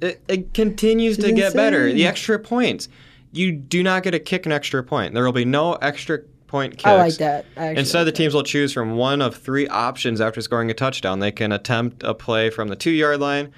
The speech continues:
Speaker 1: for one point, from the five-yard line for two points, or from the ten-yard line for three points. A defensive return on a turnover is worth the same number of points as the offense was attempting to score.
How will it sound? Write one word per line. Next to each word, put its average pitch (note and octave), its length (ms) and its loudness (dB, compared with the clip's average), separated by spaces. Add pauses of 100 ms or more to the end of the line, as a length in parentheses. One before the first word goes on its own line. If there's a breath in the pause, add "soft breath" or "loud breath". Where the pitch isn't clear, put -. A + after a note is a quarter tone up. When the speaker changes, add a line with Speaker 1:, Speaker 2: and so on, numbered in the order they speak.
(160 soft breath)
Speaker 1:
for A#2+ 140 -4
one A#2+ 180 0
point, A#2+ 300 -4
from A2 100 -6
the G#2 60 -6
five-yard B2 440 0
line A2+ 140 -4
for G#2+ 100 -10
two A#2+ 200 -4
points, A#2+ 280 -4
or G#2 80 -4
from A2 140 -10
the F#2+ 80 -6
ten-yard G#2+ 480 -4
line G2+ 160 -4
for G2+ 220 -6
three A2+ 260 0
points. F2+ 460 -8 (300 soft breath)
A G#2+ 60 -8
defensive A#2+ 420 0
return B2 360 0
on A2+ 140 0
a - 20 -6
turnover B2+ 460 0
is G#2+ 100 -2
worth A2 140 -2
the G#2 80 -8
same A2+ 240 0
number A2 220 0
of G#2 80 -4
points A2+ 280 -4
as G2+ 100 -4
the G#2 160 0
offense G#2 280 -4
was G2+ 100 -10
attempting G2+ 460 -8
to F#2 80 -10
score. - 420 -10